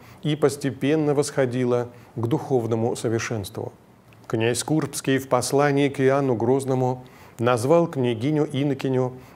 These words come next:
преподобно мученицей. Преподобная София скончалась в тысяча пятьсот сорок втором году и была похоронена в Суздальском Покровском монастыре. Степенная книга гласит об этом:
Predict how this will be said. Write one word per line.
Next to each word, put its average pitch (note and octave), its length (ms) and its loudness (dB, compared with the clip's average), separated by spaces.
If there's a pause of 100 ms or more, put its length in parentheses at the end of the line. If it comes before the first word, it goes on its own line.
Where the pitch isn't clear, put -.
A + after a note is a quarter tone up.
преподобно C#3+ 760 2
мученицей. A2+ 760 -4 (600)
Преподобная C3+ 720 2
София C#3 540 2 (340)
скончалась E3 600 2
в - 100 -14
тысяча D#3+ 440 -4
пятьсот C#3 520 0 (240)
сорок C#3 360 4
втором B2 340 2
году G#2 400 0 (400)
и B2+ 120 0
была E3 220 4
похоронена B2+ 800 2 (280)
в - 80 -12
Суздальском D3+ 640 0
Покровском C3+ 600 0
монастыре. A2+ 640 -2 (640)
Степенная A#2+ 720 0
книга C3 480 0 (320)
гласит B2+ 480 0
об A2 160 0
этом: A2 340 -4